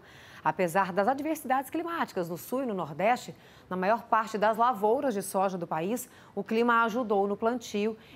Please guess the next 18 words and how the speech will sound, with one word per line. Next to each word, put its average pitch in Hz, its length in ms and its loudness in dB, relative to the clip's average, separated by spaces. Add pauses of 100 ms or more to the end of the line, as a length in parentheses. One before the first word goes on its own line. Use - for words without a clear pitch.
e 202 80 -2
no 214 100 0
desenvolvimento 233 840 -2
das 214 180 2
lavouras. 165 720 -2 (300)
De 185 100 0
acordo 202 340 0
com 202 160 -2
o 196 40 -2
Centro 254 360 -4
de 208 120 -6
Estudos 185 340 -4
Avançados 214 720 2
em 196 120 -2
Economia 185 560 -2
Aplicada, 214 800 0
o 147 60 -6
cepea, 202 640 -2